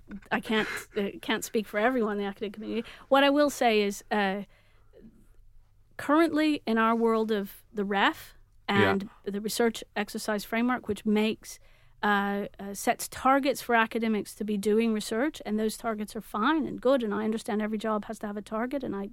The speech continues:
Speaker 2: and, and goals, and that's fine.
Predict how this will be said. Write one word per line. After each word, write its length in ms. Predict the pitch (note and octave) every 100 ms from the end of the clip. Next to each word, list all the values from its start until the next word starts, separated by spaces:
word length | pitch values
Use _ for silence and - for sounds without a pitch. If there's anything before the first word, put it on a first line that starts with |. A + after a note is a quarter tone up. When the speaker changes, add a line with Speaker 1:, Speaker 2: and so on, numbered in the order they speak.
| -
Speaker 2:
and, 320 | G3 G#3 -
and 280 | G3+ G3+ G3+
goals, 400 | A3 A#3 B3 A3+
and 160 | G3+ - - - - _
that's 240 | A3+ G#3 -
fine. 500 | A#3+ A#3 G3 A3